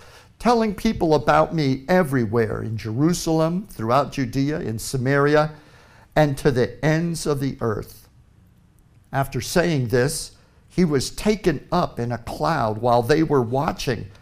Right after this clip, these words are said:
and they could no longer see him. As they strained to see him rising into heaven, two white-robed men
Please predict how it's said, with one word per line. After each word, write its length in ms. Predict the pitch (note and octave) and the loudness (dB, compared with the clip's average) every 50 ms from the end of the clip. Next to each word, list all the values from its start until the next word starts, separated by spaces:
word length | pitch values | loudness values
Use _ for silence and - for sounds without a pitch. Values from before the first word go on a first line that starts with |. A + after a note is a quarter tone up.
| - - - - _ _ - | -20 -20 -20 -20 _ _ -6
and 180 | A#2+ B2+ C3+ | -2 0 2
they 120 | C#3+ D3+ D3 | 2 2 2
could 320 | D3 - C#3+ B2 G#2 G#2+ | 2 0 0 0 0 0
no 120 | B2 C3 | 0 2
longer 460 | C#3+ C#3+ C#3 C#3 C#3 C#3+ D3 C#3+ D3 C3+ | 2 2 0 0 -2 -2 -4 -6 -8 -8
see 280 | C3 - - B2 C3 | -8 -8 -8 -8 -8
him. 380 | C3 A2+ A2 G2+ G2 - - F#2+ - - _ _ _ _ _ _ _ _ _ _ _ _ | -6 -6 -4 -4 -4 -6 -8 -14 -16 -20 _ _ _ _ _ _ _ _ _ _ _ _
As 280 | - - E3+ F3+ E3+ - | 2 4 4 4 4 2
they 160 | F#3 F3 D3+ | 0 0 0
strained 840 | C3+ - - - - - F3+ G3+ A3 A3+ A#3 A#3 A3+ A3 G3+ - - - | 0 -4 -6 -6 -2 0 2 2 2 2 0 0 0 -2 -4 -6 -6 -6
to 80 | E3 | -6
see 380 | C#3 - - - - G3+ G#3 G3+ | -6 -6 -8 -6 -6 -6 -6 -6
him 300 | F#3+ E3+ C3 B2 A2 G2+ | -6 -4 -4 -4 -4 -4
rising 540 | A2 A#2 B2 C3 C#3 D3+ D#3 D3+ D#3 D3 C#3+ | -4 -2 0 0 0 0 -2 -4 -6 -8 -6
into 240 | C#3+ D3 C#3 C#3 | -6 -6 -6 -6
heaven, 460 | C#3 C3+ C#3 B2 G#2 G2+ G2+ G2+ G#2 G#2 - _ _ _ _ - _ _ _ _ _ _ _ _ | -4 -4 -4 -4 -4 -4 -8 -8 -10 -14 -18 _ _ _ _ -20 _ _ _ _ _ _ _ _
two 260 | - - - A3+ A#3 A#3 | -10 -4 0 2 2 2
white-robed 1040 | G#3+ D#3+ C3+ C#3 D#3 E3 F3+ G3 - - C3+ D3 D#3+ D#3+ D#3+ D#3+ D#3+ D3+ C#3 - | 0 0 0 0 2 2 2 0 -4 -6 -2 2 4 4 4 4 2 -2 -4 -4
men 640 | C#3+ C#3 C3+ C3+ D3 C#3+ C3 A#2+ G#2 F#2+ G2+ A2 G#2 | -2 -2 0 0 0 0 -2 -2 -2 -4 -6 -8 -10